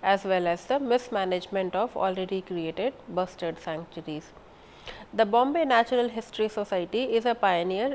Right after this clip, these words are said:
in promoting the conservation of great Indian bustard in India. Coming to the main core of the module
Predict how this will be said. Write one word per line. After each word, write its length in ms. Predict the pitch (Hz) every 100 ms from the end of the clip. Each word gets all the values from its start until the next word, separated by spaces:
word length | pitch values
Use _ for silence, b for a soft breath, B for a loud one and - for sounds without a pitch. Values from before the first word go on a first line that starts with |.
| -
in 240 | 208 214
promoting 640 | 196 190 185 175 180 180
the 160 | 214 392 B B B -
conservation 720 | 226 214 214 202 202 - 202
of 200 | 220 - -
great 260 | 190 175
Indian 440 | - 170 160 180 208
bustard 500 | 160 - - 156 151
in 140 | - 220
India. 420 | - 151 151 147 - - - - - - -
Coming 320 | 226 233 254
to 120 | 269
the 140 | 247 247
main 320 | 220 220 220
core 320 | - 247 254
of 240 | 208 208
the 100 | -
module 460 | 202 190 175 190 269